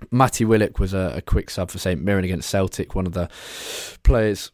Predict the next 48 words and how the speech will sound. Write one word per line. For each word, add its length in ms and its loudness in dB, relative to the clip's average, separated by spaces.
known 400 2
from 200 2
United 380 2
who 60 -4
didn't 220 -2
play 160 0
much 180 -4
of 40 -10
the 80 -4
weekend, 360 0
and 100 -2
the 40 -2
two 200 4
who 60 4
didn't 220 2
play, 200 2
Timothy 300 -4
Fosu-Mensah 520 -2
was 100 -6
an 140 0
unused 280 -2
sub 260 -2
for 120 -10
Fulham 340 0
against 300 -4
Man 160 -4
City, 420 -2
and 140 -6
James 260 2
Wilson's 480 -4
injured, 360 -2
so 160 -4
not 260 -2
in 60 -4
action 340 -6
for 180 -8
Aberdeen. 400 -4
Let's 200 4
very 340 6
quickly 340 2
talk 220 -2
about 240 0
the 120 0
uefa 260 4
Champions 340 0
League 220 0
being 180 0
back 340 -4